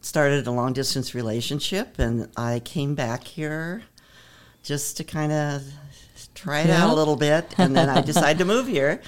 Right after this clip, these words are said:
Speaker 1: and I went back to U N D and, uh, you know, got my painting degree and, and, you know, continued my art career.
Speaker 2: Sure.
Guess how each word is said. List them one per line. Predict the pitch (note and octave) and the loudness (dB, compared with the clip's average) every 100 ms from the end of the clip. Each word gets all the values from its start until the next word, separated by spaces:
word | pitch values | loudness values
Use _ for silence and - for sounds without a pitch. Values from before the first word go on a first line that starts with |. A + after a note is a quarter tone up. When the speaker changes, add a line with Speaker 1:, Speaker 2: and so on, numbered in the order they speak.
| - - - | -18 -16 -4
Speaker 1:
and | C3+ | 0
I | |
went | C3+ C3+ | 0 2
back | B2+ B2 | 0 0
to | D#3 | -2
U | C3+ | -2
N | C3+ B2 | 0 -2
D | A#2+ A#2+ A#2 A2 G2+ | -2 -2 -4 -6 -8
and, | A#2 - - | -10 -12 -14
uh, | G2 - | -14 -8
you | |
know, | A2+ | -6
got | G#2 - | -6 -6
my | A2+ | -6
painting | - A#2 A2+ | -4 -2 -2
degree | A2 A#2 A#2 A#2 - | -4 -6 -4 -4 -4
and, | B2 A#2+ A#2 - - - - - | -2 -2 -4 -10 -20 -20 -16 -4
and, | D#3+ D3+ D3 C3 - - | 2 4 4 2 -4 -2
you | D3 | 0
know, | A2 A#2 B2 - - _ _ _ _ - - _ _ - | 0 -4 -10 -18 -20 _ _ _ _ -20 -20 _ _ -8
continued | D#3 - D#3+ C#3+ B2 A2+ - _ | -4 2 4 4 2 -6 -16 _
my | B2 B2 - | -4 -2 0
art | D3+ D#3+ | -2 -2
career. | - C3 A2+ A#2 C#3 | -4 -2 -2 -2 -4
Speaker 2:
Sure. | G#3+ F3+ | -6 -6